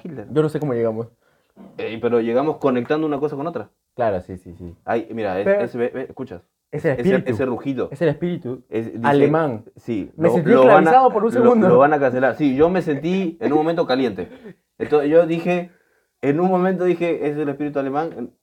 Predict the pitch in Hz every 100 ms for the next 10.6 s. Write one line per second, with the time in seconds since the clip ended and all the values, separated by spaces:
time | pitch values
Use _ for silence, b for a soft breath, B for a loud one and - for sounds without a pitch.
0 | - 104 - 113 113 117 113 139 131 123
1 | 113 95 73 - 123 131 120 87 120 151
2 | 160 127 - 113 110 - - 156 190 247
3 | 220 175 160 151 175 170 160 226 233 220
4 | 151 151 175 135 123 156 147 113 - 139
5 | 147 117 92 _ - - 214 127 139 143
6 | 135 165 185 190 190 185 180 170 131 139
7 | 151 135 123 123 123 160 190 147 127 143
8 | 131 110 - - 214 170 180 190 240 180
9 | - 117 110 110 107 90 - 120 151 170
10 | 165 165 139 143 123 95